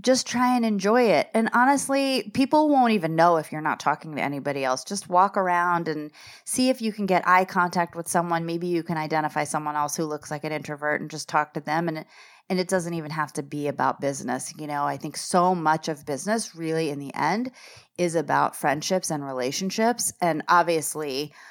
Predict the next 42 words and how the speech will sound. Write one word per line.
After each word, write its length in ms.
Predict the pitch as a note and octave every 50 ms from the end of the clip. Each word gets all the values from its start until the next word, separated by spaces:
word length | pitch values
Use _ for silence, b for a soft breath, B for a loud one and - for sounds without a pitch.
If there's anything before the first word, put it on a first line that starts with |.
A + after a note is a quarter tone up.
| B B B
your 160 | G3 G3+ G#3
skill 320 | G3 - - - C#4+ C#4+ C4+
set 200 | - - F#3 -
and 80 | - E3+
your 100 | E3 E3
resume 440 | F3+ G3 G#3+ F#3+ F#3 F3 D#3+ D3+
is 120 | D3 C#3+ C#3+
important, 640 | D3 C#3 - - - D3+ D3+ - F#3+ G#3+ G#3+ - - _ _
but 360 | F3+ E3+ D#3+ D#3 C#3+ - - _ _ _ _ _ _ _ _ _ _ _ _ _ _ _ _ _ _ _ _ _ _ _ _ _
when 160 | - F3+ F3
I'm 200 | F3 F#3+ G#3+ G#3+
looking 300 | G3 F3+ F3 - G#3+ G#3+
for 140 | G3+ A3+ A3+
someone 500 | G3+ A3+ A3 A3+ A3+ A3+ A3+ A3+ A3 - _ - - _ G3 -
to 160 | - - F#3
work 260 | D#3+ D#3+ E3 F3 -
at 80 | G3 F#3
Bando, 420 | - E3 D#3 D#3 E3 D#3+ E3+ E3+ -
I 140 | - D#3+ E3
ask 260 | E3+ E3+ E3+ - -
my 120 | D#3+ D#3 D3
friends 540 | - D#3+ D#3+ E3 D#3 D3 D3 D3 - - B B B B B
and 180 | F3 F3 E3 D#3+
they 220 | E3+ E3 E3 E3
ask 300 | E3 D#3 D#3 D3+ - -
me. 360 | F3 E3 E3 D#3 D3+ C#3+ C#3 B B B B B B _
And 600 | F3+ F3+ E3+ E3+ E3 D#3+ D#3+ D#3+ D#3 D#3 D#3+ D#3+ - _
if 280 | - F#3 E3+ - - _
one 220 | - F#3 F3 F3+ F#3
of 60 | F#3
the 80 | F#3+
girls 240 | - F3 E3+ E3 D#3+
in 60 | E3
the 60 | D#3+ D3
office 560 | - - D#3 D#3+ E3 - - G3+ F#3+ F3+ -
can 220 | - F#3 E3 D#3
vouch 400 | D3 D#3 D3 D3+ D#3+ E3 - -
for 160 | - - E3+
someone 400 | D#3+ - E3 D#3+ E3 D#3+ D#3 D3+
who's 580 | D#3 D3 E3+ D#3+ D#3 D#3 D3+ D3+ C#3+ C#3+ - - _
an 80 | D#3+ D#3+
applicant, 600 | G2 A2+ D#3+ - G#3 G#3 G#3 - A#3+ A#3+ B3